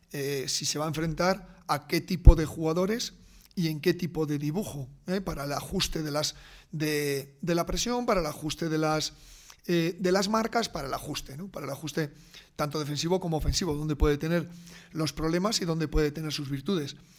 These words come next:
Entonces tenemos que estar abiertos. Por eso estos entrenamientos, o, y sobre todo el de mañana, y, y,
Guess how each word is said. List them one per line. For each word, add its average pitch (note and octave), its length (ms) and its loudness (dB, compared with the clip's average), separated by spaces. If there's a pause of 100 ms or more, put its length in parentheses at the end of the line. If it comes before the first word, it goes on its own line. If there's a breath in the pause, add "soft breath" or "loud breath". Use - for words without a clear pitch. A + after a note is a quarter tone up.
(140 loud breath)
Entonces D#3 200 -6
tenemos D#3 240 -6
que D#3 80 -4
estar D3+ 200 2
abiertos. D#3 480 -2
Por C3 200 -8
eso F3 320 -4 (340 loud breath)
estos D3 460 -4
entrenamientos, D#3 640 -4
o, B2+ 240 -10 (300)
y D#3+ 80 -10
sobre C3+ 180 -12
todo C3 120 -10
el C3 40 -12
de C3 80 -10
mañana, C#3+ 360 -6
y, C3 100 -14 (340)
y, B2+ 120 -14